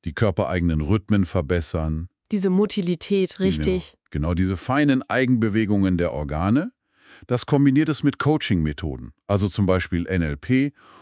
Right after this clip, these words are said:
Speaker 1: um Glaubenssätze zu ändern, Ressourcen aktivieren, systemische Arbeit.
Speaker 2: Ah, okay.
Speaker 1: Da liegt die Synergie. Die Osteopathin erkastet vielleicht eine Spannung und im Coaching wird es dann direkt mit einem alten Glaubenssatz verbunden und bearbeitet.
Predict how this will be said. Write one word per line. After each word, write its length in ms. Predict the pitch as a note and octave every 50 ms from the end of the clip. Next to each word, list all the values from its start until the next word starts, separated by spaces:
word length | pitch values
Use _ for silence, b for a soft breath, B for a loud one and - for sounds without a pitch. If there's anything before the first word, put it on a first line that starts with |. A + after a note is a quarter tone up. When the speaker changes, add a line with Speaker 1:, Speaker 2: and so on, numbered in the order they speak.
| B B
Speaker 1:
um 200 | - F2+ F2 D2
Glaubenssätze 720 | - F#2 G2+ G#2+ A2 G#2+ G#2+ F#2 F2 G#2 G2 - - G2
zu 160 | - - -
ändern, 540 | - F2+ F#2 F#2 F2+ F2 F2 F2 F2 E2 F2 - -
Ressourcen 560 | F#2+ F#2 - - - A#2 A2 G#2+ - - G#2
aktivieren, 680 | D2+ F#2 - - - G2 F2 D#2+ F2+ F2+ E2+ F2 F2+ E2+ - _ _ _
systemische 680 | - - G2 F2 - - G2+ F2+ E2+ D#2 - - -
Arbeit. 460 | C#2 C#2 C2 - - B1+ - - - _ -
Speaker 2:
Ah, 240 | C4+ D#4 D4 -
okay. 460 | A3+ A3+ - - D4 A3+ E3 D3 D3 - _ _ _ -
Speaker 1:
Da 220 | A2 A2+ C3+ E3+
liegt 260 | D#3 C3+ C3+ - -
die 80 | A#2+ A2+
Synergie. 580 | E2+ G#2 A2+ A2 G#2 F#2 E2 F#2+ F#2+ D2 A#1+ - _ _ _ _ _ _ _ -
Die 100 | - -
Osteopathin 720 | A2 G#2 - - F2+ D#2+ - - - D2+ D#2+ - E2+ D#2 D2
erkastet 500 | D2 F2 - - D#3 D3+ - - A#2+ -
vielleicht 320 | - G2+ G2 G2+ F#2+ -
eine 100 | F#2 E2+
Spannung 520 | - - - C3 D3+ E3+ E3 E3+ G3 G#3+ b b b b b b b b
und 160 | - G2 F#2 F2
im 160 | E2+ E2 D2
Coaching 500 | - - C3 D3 - - D3 C#3+ D#3 D#3 B B B B
wird 120 | - G#2+
es 100 | B2+ -
dann 180 | - A2+ G2 F#2
direkt 320 | F2+ E2+ G2 C#3 - -
mit 120 | C3+ A2+ G#2
einem 160 | G#2+ G2+ -
alten 340 | - G#2+ B2 C3 - C3 F#2
Glaubenssatz 500 | F#2 F2 F2 E2+ F2 D#2 - D#2+ - -
verbunden 580 | - D#2+ B1+ C#2+ C#2 C2+ B1+ - - - - _ -
und 160 | - D#2+ C#2+
bearbeitet. 680 | - - - G#2 G#2+ F#2 F2+ D2+ - - - - -